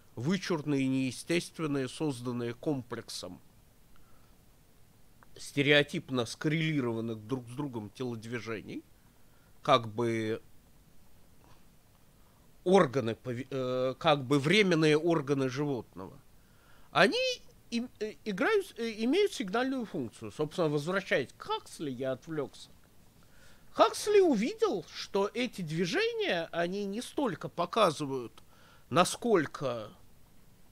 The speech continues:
оппонент, э, будет подвержен ударам, укусам,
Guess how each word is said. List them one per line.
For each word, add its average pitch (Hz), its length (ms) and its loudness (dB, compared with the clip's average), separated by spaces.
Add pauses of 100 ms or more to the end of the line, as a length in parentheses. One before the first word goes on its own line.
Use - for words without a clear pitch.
(420)
оппонент, 170 680 0 (600)
э, 87 60 -18 (880)
будет 135 320 0
подвержен 131 720 -2
ударам, 127 560 0
укусам, 120 540 -12